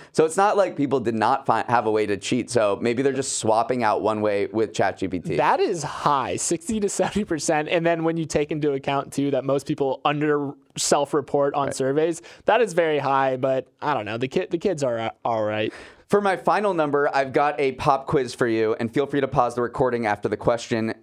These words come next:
Speaker 1: Do you know where the largest population of French speakers live? The answer is Africa.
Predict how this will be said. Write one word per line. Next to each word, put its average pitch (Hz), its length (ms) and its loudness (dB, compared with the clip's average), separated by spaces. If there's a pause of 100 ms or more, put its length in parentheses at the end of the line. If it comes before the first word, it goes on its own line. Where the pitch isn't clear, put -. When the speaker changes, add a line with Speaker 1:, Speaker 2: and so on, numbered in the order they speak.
(100)
Speaker 1:
Do 165 260 -2
you 269 240 0
know 151 420 0
where 143 240 0
the 131 100 0
largest 131 520 0
population 139 680 0
of 123 160 -2
French 147 440 -2
speakers 95 520 -4
live? 69 400 -4 (680)
The 143 200 0
answer 185 360 -2
is 120 440 -2 (280)
Africa. 113 640 0